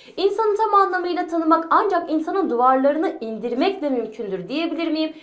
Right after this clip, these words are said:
Evet diyebilirim. Cevabımız B şıkkı olacak. Cevize benzer katmanlı yiyeceklerin içlerinde bir öz bulunur. Hayır. İnsan da ceviz gibi sert bir yapıya sahiptir. Hayır.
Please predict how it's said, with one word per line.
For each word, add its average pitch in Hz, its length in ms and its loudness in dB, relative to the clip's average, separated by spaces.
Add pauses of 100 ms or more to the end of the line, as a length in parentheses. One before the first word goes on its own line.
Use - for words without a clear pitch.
(180)
Evet 294 720 2
diyebilirim. 247 580 2
Cevabımız 262 760 2
B 285 200 6
şıkkı - 320 -8
olacak. - 420 -4 (240)
Cevize 392 380 4
benzer 349 420 4
katmanlı 339 440 4
yiyeceklerin 320 440 0
içlerinde 285 480 -4
bir 277 100 -2
öz 269 260 0
bulunur. 220 320 -4
Hayır. 220 460 0 (280)
İnsan 381 380 4
da 330 100 2
ceviz 320 240 -2
gibi 254 140 -4
sert 294 360 0
bir 254 60 -4
yapıya 240 300 0
sahiptir. 180 460 -2
Hayır. 277 300 0